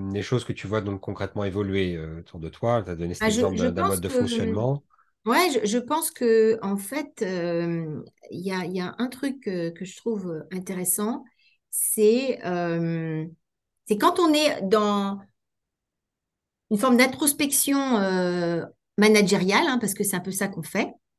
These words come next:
Speaker 1: Oui.
Speaker 2: C'est pour aller mieux, mais aussi que ça se ressente à l'extérieur,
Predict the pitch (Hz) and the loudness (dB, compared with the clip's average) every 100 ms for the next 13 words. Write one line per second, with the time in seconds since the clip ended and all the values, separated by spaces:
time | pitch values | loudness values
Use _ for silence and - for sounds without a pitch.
0 | _ 71 73 113 _ _ _ _ _ _ | _ -10 -8 -10 _ _ _ _ _ _
1 | _ _ - - 208 233 214 202 202 220 | _ _ -2 2 2 4 6 8 10 10
2 | 247 415 - _ _ _ _ _ _ _ | 8 6 0 _ _ _ _ _ _ _
3 | _ _ _ 208 226 285 302 262 254 339 | _ _ _ 4 6 6 4 2 2 4
4 | 359 359 254 254 247 - 254 302 349 285 | 2 2 0 0 0 0 0 2 0 0
5 | 247 247 - 226 226 147 - | 0 -2 -4 -2 -2 -4 -6